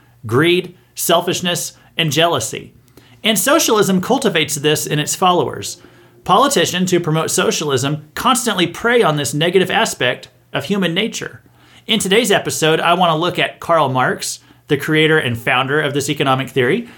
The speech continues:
And at the end of the show, we're gonna do a quick comparison with capitalism. And I don't wanna do a whole episode on capitalism versus the Bible, but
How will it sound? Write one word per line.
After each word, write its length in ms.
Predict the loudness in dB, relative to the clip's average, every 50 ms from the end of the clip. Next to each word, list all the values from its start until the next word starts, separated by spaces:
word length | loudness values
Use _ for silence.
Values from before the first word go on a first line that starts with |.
| -20 -12 -6
And 100 | -2 0
at 80 | 0 0
the 120 | 0 2
end 120 | 2 4 4
of 40 | 4
the 80 | 4
show, 260 | 2 2 4 4 4
we're 140 | 6 4 4
gonna 180 | 4 4 2 2
do 160 | 2 2 2
a 120 | 2 2
quick 180 | 2 0 0 0
comparison 640 | 0 -4 -2 0 0 2 2 0 0 -2 -2 0
with 160 | 0 -2 -4 -2
capitalism. 800 | -2 -2 -2 0 -2 -2 0 0 0 0 0 -2 -2 -2 -6 -12 _ -20 -20 -20 -20 -20 -6 -2
And 100 | 0 0
I 60 | 2
don't 220 | 2 2 2 4
wanna 200 | 4 4 4 2
do 180 | 4 4 6 6
a 60 | 6
whole 220 | 6 4 4 4
episode 340 | 2 -2 -2 -2 0 2 2
on 160 | 4 2 0
capitalism 720 | 0 0 0 0 2 2 0 2 2 2 2 0 0 -2
versus 320 | 0 -2 -2 0 -2 -4 -2
the 100 | -2 0
Bible, 380 | 2 2 0 2 0 -2 -2
but 240 | 0 -2 -2 -2 -4